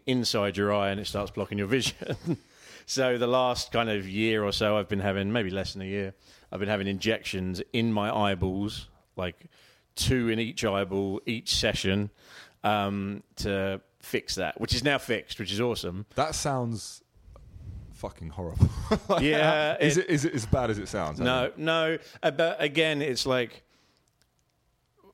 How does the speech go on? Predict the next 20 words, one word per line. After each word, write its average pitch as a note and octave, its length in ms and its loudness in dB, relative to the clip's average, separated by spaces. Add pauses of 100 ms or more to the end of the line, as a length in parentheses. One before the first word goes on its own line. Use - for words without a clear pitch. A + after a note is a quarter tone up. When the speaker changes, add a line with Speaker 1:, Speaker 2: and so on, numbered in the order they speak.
(200)
Speaker 1:
the A#2 240 -2
mindset, A#2 560 0
"Well, A#2 280 -2 (340)
what A#2 120 -2
are A2 40 2
you G#2+ 60 0
gonna G#2+ 160 0
do A#2+ 40 4
about F#2+ 220 0
it? G2 120 -6 (220)
You G#2 120 -6
gotta G#2+ 180 2
do A#2 180 2
it, G#2+ 180 0
or A2+ 100 0
you're A2 200 2
gonna G#2+ 320 -4
go G#2 120 2
blind." F#2+ 420 0
So G2+ 440 0